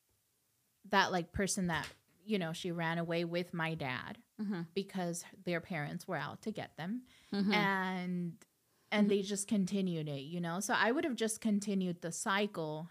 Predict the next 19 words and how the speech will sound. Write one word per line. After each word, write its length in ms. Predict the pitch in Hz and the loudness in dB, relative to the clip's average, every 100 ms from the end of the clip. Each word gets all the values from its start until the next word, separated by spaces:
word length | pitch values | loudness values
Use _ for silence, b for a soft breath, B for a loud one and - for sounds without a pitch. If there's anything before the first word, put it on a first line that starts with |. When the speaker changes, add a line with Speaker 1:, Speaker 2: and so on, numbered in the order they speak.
| - | -4
Speaker 1:
had 200 | 185 170 | -2 0
I 320 | 151 143 151 - - | -2 -2 -8 -14 -6
done 280 | 151 147 | -4 -2
that 200 | 139 64 - _ | -6 -8 -12 _
the 80 | 160 | -6
first 320 | 156 147 175 | -4 -2 0
time 80 | 160 | 4
around, 520 | 156 156 160 156 147 | 4 6 4 2 2
Speaker 2:
Yeah. 40 | 143 | 0
Speaker 1:
right? 280 | 160 214 208 | 0 -2 -8
So 360 | - 185 165 196 b b b - | -6 -4 -4 -6 b b b -6
Speaker 2:
I 140 | 175 | -2
know, 80 | 196 | 2
Speaker 1:
um, 300 | 190 180 180 | 2 2 2
Speaker 2:
crazy, 400 | 196 202 185 160 | 2 2 0 0
huh? 380 | 180 185 226 262 214 | 0 -2 -2 -6 0
Speaker 1:
yeah, 240 | 220 180 | 2 4
very 260 | 180 269 269 | 4 2 0
crazy. 460 | 185 160 143 147 | -4 -4 -6 -10